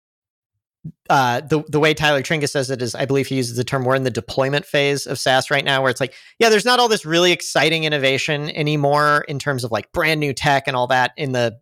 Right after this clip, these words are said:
the B two B SaaS world, but there's a lot more stability. And so, like, what if there were this ecosystem of companies that can acquire you, companies that can invest while y-, you maintaining control,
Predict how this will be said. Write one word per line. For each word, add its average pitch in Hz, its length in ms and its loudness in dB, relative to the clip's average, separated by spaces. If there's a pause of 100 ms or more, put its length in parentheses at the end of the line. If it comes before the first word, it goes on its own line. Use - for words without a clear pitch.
the 127 100 -2
B 120 160 -2
two 120 60 -2
B 113 120 -2
SaaS 180 320 0
world, 117 220 0 (420)
but 151 540 0 (400)
there's 156 160 0
a 151 40 0
lot 151 220 2
more 180 160 0
stability. 139 640 -2 (240)
And 147 140 -2
so, 151 180 2
like, 139 220 0
what 151 180 4
if 196 120 -2
there 220 120 2
were 208 300 4
this 156 360 -4
ecosystem 151 520 -2
of 131 100 -4
companies 143 380 -2
that 180 100 0
can 175 140 -6
acquire 185 360 2
you, 135 200 -2
companies 156 420 -4
that 165 160 -2
can 151 300 -2 (420)
invest 156 580 2
while 143 380 0
y-, 147 260 -12
you 160 200 0
maintaining 151 500 0
control, 139 720 0